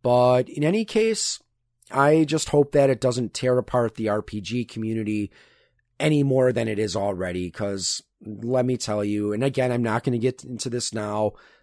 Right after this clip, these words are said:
not a topic for this particular episode, but unfortunately there are some rifts and there are some serious divisions within the role-playing game community, but as I said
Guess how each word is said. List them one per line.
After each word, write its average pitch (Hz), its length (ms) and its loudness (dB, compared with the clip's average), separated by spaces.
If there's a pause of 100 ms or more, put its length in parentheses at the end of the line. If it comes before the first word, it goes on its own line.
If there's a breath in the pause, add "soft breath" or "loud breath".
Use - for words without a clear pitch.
(140 soft breath)
not 110 320 -4
a 120 60 -2
topic 127 420 -4
for 127 100 -2
this 117 160 -4
particular 113 800 -4 (560)
episode, 95 720 -2
but 95 300 -4 (420 soft breath)
unfortunately 117 760 -4
there 104 200 -4
are 113 200 -2
some 98 360 -6
rifts 107 420 -4
and 107 160 -4
there 98 120 -4
are 101 140 -4
some 101 380 -8 (240)
serious 123 480 -2
divisions 98 720 -4 (540 soft breath)
within 110 340 -2
the 101 100 -4
role-playing 98 560 -4
game 87 240 -6
community, 92 540 -6
but 82 400 -8 (280)
as 92 160 -8
I 110 60 -4
said 127 400 0